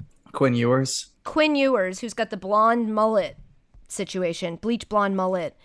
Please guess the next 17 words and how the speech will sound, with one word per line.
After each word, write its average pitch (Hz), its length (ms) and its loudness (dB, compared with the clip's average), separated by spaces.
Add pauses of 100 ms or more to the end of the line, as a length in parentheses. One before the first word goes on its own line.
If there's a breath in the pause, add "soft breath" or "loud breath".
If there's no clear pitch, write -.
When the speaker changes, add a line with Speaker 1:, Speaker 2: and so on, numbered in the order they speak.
(200)
Speaker 2:
has 214 180 0
decided 220 540 0
to 214 480 -6
go, 214 180 4
uh, 196 380 4
forego 240 540 2
his 262 180 -4
senior 247 400 0
year 180 420 -6 (380)
of 190 140 -6
high 202 160 -2
school 175 500 -8 (220)
and 196 240 -6
enroll 196 580 -2
in 196 140 -4
Ohio 180 400 -2
State 185 380 -6